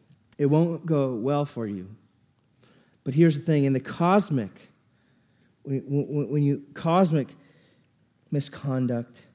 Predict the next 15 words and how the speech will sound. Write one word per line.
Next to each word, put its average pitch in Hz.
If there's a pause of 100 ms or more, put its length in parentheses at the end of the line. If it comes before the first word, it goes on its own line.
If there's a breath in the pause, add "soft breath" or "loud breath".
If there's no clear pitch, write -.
(220)
we 143
are 135
removed 147 (240 soft breath)
from 131
God's 135
presence. - (340)
We 127
are 104
separated 131
from 113
him, 107 (280 loud breath)
which 127
is 113
spiritual 123
death. -